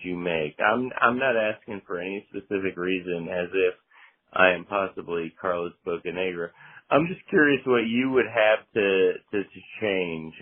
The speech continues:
I'm, uh, I'm, I'm taking notes. I got a piece of paper and a pencil here. So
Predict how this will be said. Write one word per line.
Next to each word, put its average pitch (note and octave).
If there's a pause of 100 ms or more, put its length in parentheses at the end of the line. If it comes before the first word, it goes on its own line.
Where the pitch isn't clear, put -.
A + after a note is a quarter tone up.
I'm, F#2+
uh, F2+
I'm, F2
I'm G2
taking G#2
notes. G2
I G#2
got F2+
a -
piece G2
of -
paper F2+
and E2
a D#2 (100)
pencil E2
here. D#2+ (460)
So G#2+